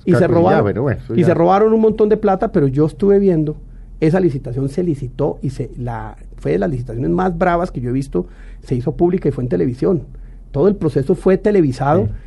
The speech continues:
Speaker 1: y usted lo ve, y eran los abogados de cada uno diciéndose hasta de qué se iban a morir, eh, y finalmente se entregó al que se lo ganó con las condiciones, y, y bueno, y salió mal lo que salió, pero,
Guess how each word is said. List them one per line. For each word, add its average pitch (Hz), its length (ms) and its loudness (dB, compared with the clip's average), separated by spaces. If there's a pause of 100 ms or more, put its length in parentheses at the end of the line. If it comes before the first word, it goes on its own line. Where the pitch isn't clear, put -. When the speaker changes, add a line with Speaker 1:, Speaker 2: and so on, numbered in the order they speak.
Speaker 1:
y 147 60 -2
usted 156 220 2
lo 190 120 4
ve, 240 240 4 (280)
y 160 100 2
eran 190 180 4
los 226 220 2
abogados 139 400 0
de 202 80 2
cada 160 140 -2
uno 214 80 4
diciéndose 185 380 0
hasta 143 200 -2
de 123 140 -2
qué 156 160 2
se 208 100 2
iban 214 120 4
a 196 60 2
morir, 139 320 0 (500)
eh, 127 360 2 (120)
y 156 100 2
finalmente 160 600 4
se 190 120 -2
entregó 120 440 -2
al 185 100 0
que 190 120 0
se 165 80 0
lo 127 120 -2
ganó 113 300 -4
con 196 160 -2
las 175 140 -4
condiciones, 147 580 -2
y, 135 80 -6 (100)
y 120 120 -12
bueno, 240 280 0 (240)
y - 80 -4
salió 196 480 2
mal 202 300 0 (300)
lo 170 120 0
que - 80 4
salió, 165 360 2 (260)
pero, 143 180 2